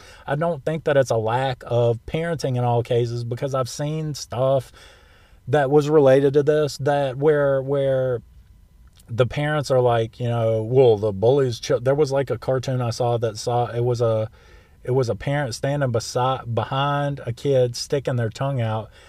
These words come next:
and the tongue was going through the back of the bully's head and coming out his mouth at the, the little guy that he was bullying. So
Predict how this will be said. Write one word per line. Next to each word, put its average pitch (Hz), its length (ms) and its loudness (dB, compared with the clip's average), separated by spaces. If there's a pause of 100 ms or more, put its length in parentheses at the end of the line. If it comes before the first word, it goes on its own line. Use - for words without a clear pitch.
(200)
and 127 160 0
the 117 60 0
tongue 151 400 -4
was 120 160 0
going 123 280 0
through 127 180 -2
the 110 80 0
back 113 520 -4
of 113 180 -4
the 110 100 0
bully's 127 420 0
head 127 300 2
and 101 160 -8
coming 131 260 -2
out 113 200 -4
his 151 260 2
mouth 101 520 -6 (920)
at 123 300 0
the, 110 280 4 (360)
the 107 160 0
little 113 300 2
guy 110 300 0
that 104 140 -2
he 117 80 0
was 98 160 -4
bullying. 123 440 2
So 117 720 -2